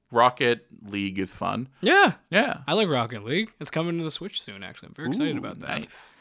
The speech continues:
Speaker 2: Um, but to follow up on your side hustle,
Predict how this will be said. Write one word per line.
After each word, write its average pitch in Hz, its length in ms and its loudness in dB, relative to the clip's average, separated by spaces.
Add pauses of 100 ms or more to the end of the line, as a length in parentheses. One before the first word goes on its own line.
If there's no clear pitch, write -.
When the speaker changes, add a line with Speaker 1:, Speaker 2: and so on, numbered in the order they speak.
(380)
Speaker 2:
Um, 135 680 4
but 151 300 0
to 175 100 -2
follow 208 540 2
up 190 280 4
on 156 180 2
your 143 120 0
side 202 420 -2
hustle, 127 640 -4